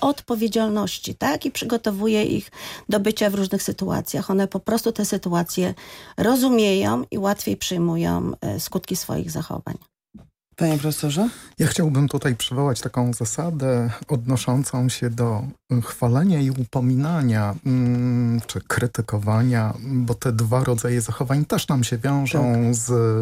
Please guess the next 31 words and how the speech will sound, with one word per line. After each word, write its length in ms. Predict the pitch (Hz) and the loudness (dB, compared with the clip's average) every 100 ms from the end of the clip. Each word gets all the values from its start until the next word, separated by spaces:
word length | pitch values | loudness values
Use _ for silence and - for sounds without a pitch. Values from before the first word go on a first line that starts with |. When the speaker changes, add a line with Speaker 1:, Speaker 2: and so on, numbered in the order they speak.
| 110 | 0
Speaker 3:
wzmacnianiem, 1120 | 110 123 120 - 139 156 175 147 135 127 127 | 0 2 2 0 0 2 2 2 2 4 2
z 460 | 113 - 117 113 113 | 0 0 2 4 4
motywacją 800 | 117 113 113 147 - 143 117 - 143 | 4 2 -2 -2 -2 0 0 0 0
i 120 | 131 | 0
z 140 | - | 2
nagradzaniem 580 | 131 120 117 135 135 123 | 2 2 0 2 2 2
i 40 | |
karaniem. 500 | - 123 226 190 131 | 0 -2 0 2 2
I 80 | 135 | 2
przypominam 520 | - - 135 147 135 | 0 -4 0 2 2
sobie 200 | 117 120 | 0 -2
taką 280 | 113 113 123 | -2 0 0
zasadę, 500 | 117 107 160 151 120 - | 0 0 -2 0 -2 -2
której 440 | - 120 110 117 | -6 -4 -2 -2
staram 400 | - - 113 123 | -4 -2 0 0
się 120 | - | 0
przestrzegać. 1000 | 110 - 104 - - 151 143 123 123 - - - - - - - | -6 -6 -6 -6 -4 -2 0 0 -2 -6 -14 -16 -16 -16 -10 0
E, 240 | 123 120 | 4 4
chwal 280 | - - 170 | 2 0 0
publicznie, 600 | - 127 175 - - 143 | 0 2 2 2 0 0
krytykuj 440 | - 139 - 139 | 0 -4 -2 -2
w 100 | 120 | -4
cztery 360 | - - 123 117 | -4 -2 0 2
oczy. 300 | 113 104 101 | 0 -2 -2
Okazuje 560 | 95 - 113 127 123 117 | -4 -2 -4 0 0 0
się, 200 | - 110 | -2 -4
że 160 | - | -2
to 300 | 113 117 113 - - - _ | -4 -2 -2 -4 -12 -20 _
publiczne 840 | 123 120 208 - - 131 120 113 - | 2 4 4 0 -2 0 2 0 -4
podkreślanie 640 | 113 - 120 135 135 131 | -4 -2 -2 0 2 2
walorów, 800 | 120 127 156 156 123 107 - - | 2 2 2 2 0 -2 -4 -6